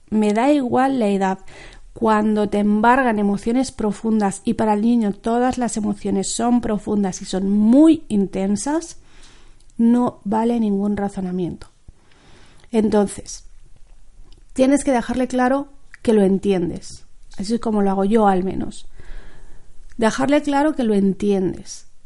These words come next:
que no está mal que se sienta así. Como yo le dije a Víctor, "No pasa nada, estoy triste, pero no pasa nada, también estoy contenta por otras cosas y agradecida por otras cosas".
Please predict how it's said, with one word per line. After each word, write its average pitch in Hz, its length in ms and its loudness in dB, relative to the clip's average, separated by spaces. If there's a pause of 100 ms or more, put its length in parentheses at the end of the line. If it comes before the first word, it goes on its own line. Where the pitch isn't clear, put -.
(160)
que 233 140 4
no 233 160 2
está 277 340 2
mal 302 320 4
que 214 140 -4
se 202 160 -6
sienta 196 380 -2
así. - 340 -8 (260)
Como 208 300 0
yo 214 400 2 (180)
le 220 180 4
dije 208 300 0
a 196 60 2
Víctor, 196 500 0 (320)
"No 220 260 2
pasa 247 300 -4
nada, 277 380 -2
estoy 220 300 -4
triste, 240 460 -4
pero 202 260 -4
no 196 160 -2
pasa 202 280 -4
nada, 262 320 0
también 202 320 -2
estoy 240 400 -4 (320)
contenta 226 540 2
por 220 140 -2
otras 214 280 -4
cosas 254 380 -4
y 220 40 -4
agradecida 208 600 -2
por 220 120 -4
otras 208 300 -6
cosas". 247 480 0